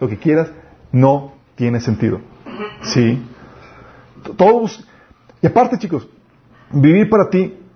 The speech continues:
o sea, no eres lo suficientemente importante como para darle sentido a esta vida.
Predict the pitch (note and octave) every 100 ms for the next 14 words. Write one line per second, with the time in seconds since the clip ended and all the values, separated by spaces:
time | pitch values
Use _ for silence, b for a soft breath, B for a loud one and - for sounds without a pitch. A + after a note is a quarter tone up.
0 | _ - - A3 A3+ - - - _ -
1 | - - _ _ _ - E3+ E3+ A3+ B3
2 | A#3+ E3 F#3 F#3+ F#3+ F#3+ G#3+ E3+ D#3+ D#3
3 | F3+ D#3 C#3 B2+ C3+ D#3 C#3+ D3 D3 E3
4 | C3+ - C3+ C#3